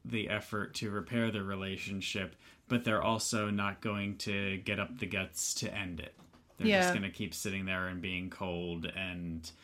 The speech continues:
Speaker 1: I'm sorry, I guess
Speaker 2: <laughs>
Speaker 1: I believe in reconciliation or action. If you can't, if you can't have reconciliation, then there should be positive action in another direction.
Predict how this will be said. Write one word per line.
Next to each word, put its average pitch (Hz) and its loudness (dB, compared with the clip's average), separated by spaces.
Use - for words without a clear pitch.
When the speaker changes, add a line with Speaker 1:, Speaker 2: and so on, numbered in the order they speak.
Speaker 1:
I'm 151 0
sorry, 113 4
I 113 6
guess - 0
Speaker 2:
<laughs> 277 10
Speaker 1:
I 143 10
believe 147 10
in 135 10
reconciliation 143 8
or 110 2
action. 87 0
If 87 -2
you 117 6
can't, 165 4
if 127 0
you 147 6
can't 170 4
have 151 8
reconciliation, 131 6
then 110 -2
there 113 2
should 120 2
be 113 4
positive 110 2
action 113 0
in 101 -4
another 104 -2
direction. 92 -4